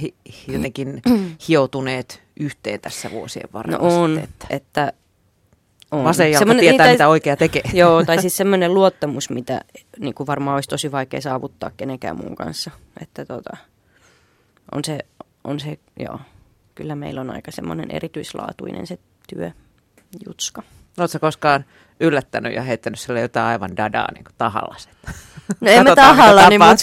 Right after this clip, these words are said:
Speaker 2: siis välillä mä kyllä heitän sille aika dadaa, sit se on ihan sillä, että, öö, en ymmärrä. <laughs> Sit mä oon se, että, "Aa, sori, no mä kirjoitan jotain muuta." <laughs> Tota,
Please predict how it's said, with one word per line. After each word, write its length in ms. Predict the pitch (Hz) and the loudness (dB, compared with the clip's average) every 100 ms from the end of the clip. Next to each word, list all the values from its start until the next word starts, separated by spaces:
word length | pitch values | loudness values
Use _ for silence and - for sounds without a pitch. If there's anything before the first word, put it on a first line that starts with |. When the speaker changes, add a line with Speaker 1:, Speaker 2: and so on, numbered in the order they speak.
| 254 | 4
Speaker 2:
siis 140 | 226 | 6
välillä 360 | 240 240 226 214 | 8 8 6 6
mä 160 | 226 | 4
kyllä 160 | 214 233 | 4 4
heitän 300 | 240 202 175 | 4 4 2
sille 180 | 170 151 | 2 0
aika 200 | 151 151 | 0 2
dadaa, 340 | 147 147 143 | 2 4 2
sit 200 | 143 135 | 2 -4
se 100 | - | -2
on 80 | 135 | 0
ihan 220 | 147 131 | 0 -2
sillä, 260 | 120 117 117 | -4 -6 -6
että, 140 | 120 | -8
öö, 580 | 127 127 127 131 131 127 | -8 -8 -8 -8 -8 -8
en 200 | 135 139 | -8 -8
ymmärrä. 500 | 139 135 165 160 - - | -8 -4 -4 -4 -8 -10
<laughs> 1900 | - 277 - 247 262 269 330 320 330 359 370 - - - - - 494 453 - | -4 -4 -4 -8 -6 -4 -4 -4 -4 -6 -6 -8 -12 -12 -12 -2 4 4 4
Sit 160 | 226 | -4
mä 60 | 220 | -2
oon 80 | 214 | -2
se, 100 | - | -2
että, 160 | - | -2
"Aa, 140 | 277 247 _ | -6 -6 _
sori, 320 | 226 220 233 - 285 - | -6 -4 -6 -8 -12 0
no 180 | 269 285 - - - 220 | 4 4 0 -12 -14 -4
mä 280 | 214 202 | 0 0
kirjoitan 320 | 202 147 190 262 | 0 0 2 2
jotain 220 | 214 196 | 2 0
muuta." 260 | 175 175 196 - - | 0 -2 -4 -10 -18
<laughs> 240 | - - 175 - | -14 -6 -6 -4
Tota, 200 | 180 | -8